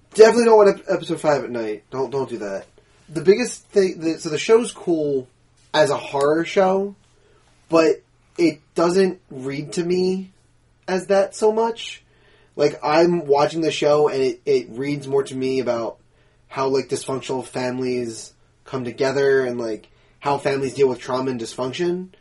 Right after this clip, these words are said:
And it's all wrapped around this haunting that happened to them when they were kids.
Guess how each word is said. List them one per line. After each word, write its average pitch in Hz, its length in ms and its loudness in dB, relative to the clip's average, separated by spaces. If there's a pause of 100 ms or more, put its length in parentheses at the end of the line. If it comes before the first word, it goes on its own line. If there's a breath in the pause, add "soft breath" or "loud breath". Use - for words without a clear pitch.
(420 soft breath)
And 151 140 4
it's 143 140 0
all 151 260 6
wrapped 143 320 -2
around 131 380 -2
this 123 160 -4
haunting 127 380 -2
that 151 160 2
happened 160 520 0
to 185 140 -4
them 180 200 0
when 175 120 0
they 170 80 2
were 151 100 0
kids. 202 540 -4